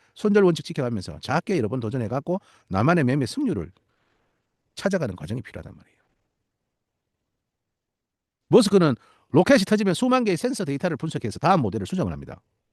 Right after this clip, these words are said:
여러분 어떻게 합니까? 손절 나면 씩씩거리고, "아이씨, 또, 또 손절됐네, 또 손절됐네." 그리고 얘는 머리 뚜껑 열리가 막 계약서 이빨 때려보고, 어? 김프로 이야기하는 건 한 개도 안 들리고 막,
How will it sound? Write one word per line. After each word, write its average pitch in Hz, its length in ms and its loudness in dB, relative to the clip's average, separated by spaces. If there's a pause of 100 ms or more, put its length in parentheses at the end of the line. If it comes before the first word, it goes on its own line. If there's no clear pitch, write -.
(1400)
여러분 196 220 6
어떻게 139 180 2
합니까? 95 380 -4
손절 214 260 4
나면 185 140 2
씩씩거리고, 127 480 -2 (240)
"아이씨, 220 280 4 (420)
또, 277 160 10 (140)
또 285 120 4
손절됐네, 214 340 4
또 277 120 4
손절됐네." 208 480 2 (520)
그리고 220 180 2
얘는 151 220 2 (960)
머리 185 180 4
뚜껑 170 240 -2
열리가 165 280 2
막 80 140 -6
계약서 139 260 -2
이빨 160 180 -4
때려보고, 107 460 -10 (120)
어? 139 200 -12 (580)
김프로 185 280 2
이야기하는 156 300 2
건 135 100 -6
한 240 160 -4
개도 196 100 -2
안 104 40 0
들리고 110 240 -4
막, - 220 -14